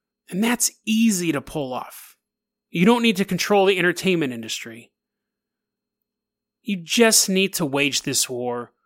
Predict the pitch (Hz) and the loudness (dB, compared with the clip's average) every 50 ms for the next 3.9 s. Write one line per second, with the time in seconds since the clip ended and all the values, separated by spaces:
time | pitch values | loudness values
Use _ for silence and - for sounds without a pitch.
0 | _ _ _ _ 156 139 143 160 170 185 180 165 139 123 156 139 139 139 131 135 | _ _ _ _ -8 -2 2 4 4 4 2 -2 -4 -2 0 0 0 -2 -4 -6
1 | 131 127 120 113 110 107 107 104 - - - - - 110 - - _ _ _ _ | -4 -4 -4 -6 -8 -8 -10 -10 -12 -12 -12 -16 -16 -18 -20 -20 _ _ _ _
2 | - 156 170 196 214 220 214 - - - - 185 170 165 165 160 156 123 - - | -2 0 2 4 4 2 2 -2 -6 -4 2 4 4 4 2 -4 -8 -6 -6 -6
3 | - 131 120 117 113 110 113 110 107 110 _ - - 110 - - _ | -6 -6 -8 -10 -10 -12 -14 -16 -18 -16 _ -16 -16 -16 -18 -20 _